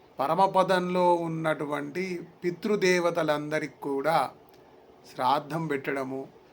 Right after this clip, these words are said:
తర్పణాలు విడవడం వల్ల మంచి జరుగుతుంది. అయితే పాడ్యమి మొదటి రోజు ఎప్పటి వరకు? ఎనిమిదవ తేదీ సెప్టెంబర్ రెండు వేల ఇరవై ఐదు నుండి మళ్ళీ మనకు ఇరవై ఒకటి సెప్టెంబర్ రెండు వేల ఇరవై ఐదు వరకు కూడా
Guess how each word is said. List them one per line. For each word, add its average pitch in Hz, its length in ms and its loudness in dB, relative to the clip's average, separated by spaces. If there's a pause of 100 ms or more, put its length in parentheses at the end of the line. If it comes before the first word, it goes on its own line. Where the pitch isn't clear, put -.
(220)
తర్పణాలు 175 640 2
విడవడం 143 580 -4
వల్ల 127 420 -6
మంచి 156 400 -8
జరుగుతుంది. 131 1120 -6 (440)
అయితే 180 160 -2
పాడ్యమి 175 640 2
మొదటి 180 440 2
రోజు 139 420 -2 (180)
ఎప్పటి 190 320 0
వరకు? 190 520 2 (460)
ఎనిమిదవ 196 540 4
తేదీ 175 420 0
సెప్టెంబర్ 156 680 -2
రెండు 143 280 -2
వేల 156 240 0
ఇరవై 135 460 0
ఐదు 151 280 0
నుండి 127 580 -6 (480)
మళ్ళీ 190 220 2
మనకు 180 420 0
ఇరవై 165 420 2
ఒకటి 175 380 -2
సెప్టెంబర్ 147 720 -6
రెండు 156 260 -4
వేల 170 260 0
ఇరవై 156 460 -2
ఐదు 156 280 0
వరకు 143 300 -6
కూడా 165 340 0